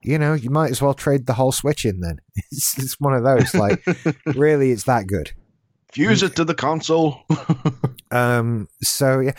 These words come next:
Speaker 1: And really, I could not get a pre-owned copy. Game didn't have one. C X didn't have one. Um, there were none on Amazon and none on eBay when I looked. So I went, I had to buy a
Speaker 2: Yeah.
Speaker 1: new one. Uh, so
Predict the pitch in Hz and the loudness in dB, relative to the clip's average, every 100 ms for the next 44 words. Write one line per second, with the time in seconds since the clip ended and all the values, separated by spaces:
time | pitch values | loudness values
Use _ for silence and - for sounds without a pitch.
0 | - - 139 156 156 185 175 117 110 135 | -12 -4 -2 2 2 4 2 2 -2 -4
1 | - 151 135 131 120 131 - - 135 120 | -2 -2 0 -2 0 -2 0 0 0 -2
2 | - 147 - 78 - - 120 127 135 135 | -2 -4 -4 -10 -10 -2 0 2 2 0
3 | 123 127 117 120 120 113 _ _ _ - | -2 -2 0 2 2 0 _ _ _ -6
4 | - 123 127 113 - 117 113 104 113 98 | 0 2 2 0 -2 -2 -2 -2 -2 2
5 | 110 107 92 _ _ _ - - 107 107 | 2 2 -4 _ _ _ -16 -2 2 2
6 | 104 101 98 98 92 - _ _ _ _ | 2 0 -2 -4 -8 -12 _ _ _ _
7 | _ _ _ - 123 113 117 120 123 117 | _ _ _ -4 0 2 2 2 2 2
8 | 117 113 113 95 104 101 - _ 107 104 | 2 2 0 -2 -4 -6 -10 _ -4 -2
9 | 98 98 87 104 104 98 98 92 95 87 | -2 -4 -6 -2 0 2 0 0 -2 -2
10 | 82 - - 104 104 92 98 87 80 - | -6 -10 -12 -2 0 0 -2 -2 -6 -10
11 | - - - 104 98 104 98 104 - - | -16 -6 0 2 2 0 2 0 0 0
12 | 98 95 95 87 80 - _ _ - - | 0 2 0 -4 -8 -14 _ _ -20 -20
13 | _ - 101 98 98 - - 107 104 | _ 0 2 4 2 0 2 2 2